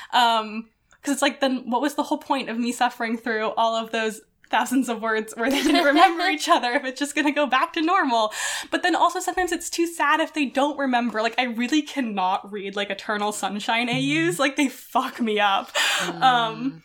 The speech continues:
Speaker 2: mm-hmm.
Speaker 1: so I think I've just kind of started avoiding the whole trope, even though, like, I can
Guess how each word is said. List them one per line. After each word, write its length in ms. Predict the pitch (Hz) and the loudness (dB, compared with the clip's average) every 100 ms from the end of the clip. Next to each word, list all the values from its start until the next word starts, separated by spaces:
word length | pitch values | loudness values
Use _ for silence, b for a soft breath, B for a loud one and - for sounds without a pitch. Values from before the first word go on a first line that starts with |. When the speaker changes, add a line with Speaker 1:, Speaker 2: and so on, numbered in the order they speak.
| - | -16
Speaker 2:
mm-hmm. 300 | 175 170 165 | -14 -10 -6
Speaker 1:
so 120 | - | -2
I 60 | 311 | 0
think 180 | 330 330 | 0 0
I've 100 | 349 | 0
just 160 | 311 | -4
kind 200 | - 226 | -4 -4
of 80 | 226 | -4
started 280 | 220 214 220 | -2 -2 -2
avoiding 420 | 208 190 190 190 | -4 -4 -4 -6
the 80 | 196 | -8
whole 200 | 196 202 | -8 -10
trope, 420 | 196 - 185 233 | -10 -6 -4 -4
even 240 | 247 262 269 | -4 -2 0
though, 140 | 262 | 0
like, 180 | 262 240 - | 0 -2 -4
I 80 | |
can 320 | 233 247 226 | -6 -6 -6